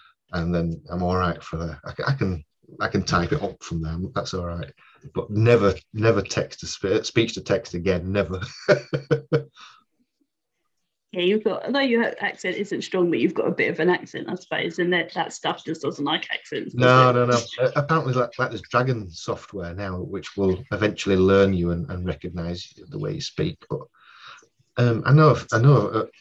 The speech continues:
Speaker 1: of a few authors again who, um, write, uh, who speak their stories, but I,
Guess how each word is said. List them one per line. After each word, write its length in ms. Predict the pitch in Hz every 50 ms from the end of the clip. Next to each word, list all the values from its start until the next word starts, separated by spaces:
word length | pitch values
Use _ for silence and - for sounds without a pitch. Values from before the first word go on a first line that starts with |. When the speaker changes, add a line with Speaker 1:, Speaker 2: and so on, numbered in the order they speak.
| _ -
Speaker 1:
of 140 | 98 95 95
a 40 | 92
few 300 | - - - 113 104 101
authors 320 | 101 101 98 - 98 92
again 380 | 90 - 98 90 101 107 123 147
who, 360 | 143 135 156 135 120 101 95 - _ _ _ _ _ _ _ _ _ _ _ _ _ -
um, 500 | 101 92 90 87 90 87 85 85 85 - _ -
write, 420 | 92 90 101 107 120 117 113 - _ -
uh, 120 | 101 -
who 360 | - 92 - 127 117 104 98 -
speak 520 | - - - - - 127 139 135 - -
their 220 | - 107 98 90
stories, 520 | 78 - - - 95 87 80 78 78 78 76
but 140 | - - -
I, 140 | - - -